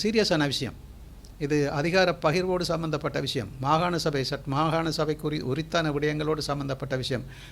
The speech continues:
எழுந்த மானமாக இந்த மாதிரி விஷயங்களை பேசுவது மிக தவறானது.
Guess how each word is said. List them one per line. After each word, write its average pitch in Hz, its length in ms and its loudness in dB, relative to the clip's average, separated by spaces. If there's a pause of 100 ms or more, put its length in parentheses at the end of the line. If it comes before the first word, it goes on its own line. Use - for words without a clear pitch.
(100)
எழுந்த 180 360 6
மானமாக 160 500 4
இந்த 151 240 2
மாதிரி 143 240 2
விஷயங்களை 147 420 -2
பேசுவது 147 480 -2
மிக 147 180 -2
தவறானது. 160 480 0